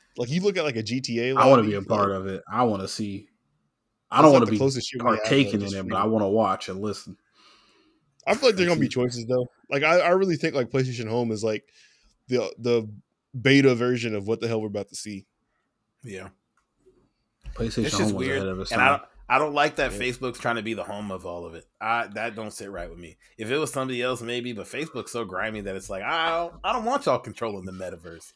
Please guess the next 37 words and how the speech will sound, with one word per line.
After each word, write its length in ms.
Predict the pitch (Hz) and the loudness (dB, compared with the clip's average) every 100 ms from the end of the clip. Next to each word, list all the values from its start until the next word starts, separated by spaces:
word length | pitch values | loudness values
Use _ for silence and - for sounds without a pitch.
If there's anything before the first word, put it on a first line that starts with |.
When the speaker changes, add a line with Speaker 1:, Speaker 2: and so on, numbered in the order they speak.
| _ _ | _ _
Speaker 3:
Leave 160 | 160 220 | -6 -2
it 60 | |
Speaker 1:
They're 80 | 208 | -2
Speaker 3:
alone. 140 | 196 123 | 0 2
Speaker 1:
all 340 | 123 123 117 117 | 4 4 2 -2
doing 340 | 123 123 117 107 | 0 0 0 -2
the 80 | |
same 440 | 107 117 113 110 101 | -4 -4 -4 -4 -6
thing. 420 | 113 113 104 95 101 | -4 -4 -4 -8 -8
Like, 120 | 104 | -4
it's, 220 | 113 - - | -6 -6 -10
I 80 | 110 | -8
don't 140 | 104 | -6
know. 220 | 104 92 - _ _ _ _ _ _ _ _ | -6 -6 -12 _ _ _ _ _ _ _ _
Speaker 3:
What 100 | 147 | -2
do 40 | |
you 60 | 233 | 0
mean 100 | 247 | 2
they're 120 | 135 | 2
all 140 | 117 | 2
doing 160 | 110 107 | 0 -6
the 80 | 101 | -8
same 240 | 107 98 | -10 -12
thing? 280 | 95 98 90 _ _ _ _ _ _ _ _ 139 | -10 -12 -14 _ _ _ _ _ _ _ _ -8
Speaker 1:
As 80 | 131 | 0
far 220 | 185 196 | 4 6
as, 140 | 185 | 6
like, 300 | 175 143 113 104 | 4 0 -2 4
data 680 | 131 160 180 180 175 160 - - | 6 8 6 4 2 -2 -4 2
aggregation 760 | 160 156 156 147 160 151 156 | 2 4 0 2 0 0 -4
and 160 | 151 139 | -4 -4
stuff 300 | 156 151 - | -4 -4 -2
like 220 | 143 120 | -4 -2
that, 240 | 120 139 | -2 0
like, 160 | 107 110 | 0 -4
what 240 | 107 113 - | -4 -8 -4
place, 260 | 120 123 | -4 -4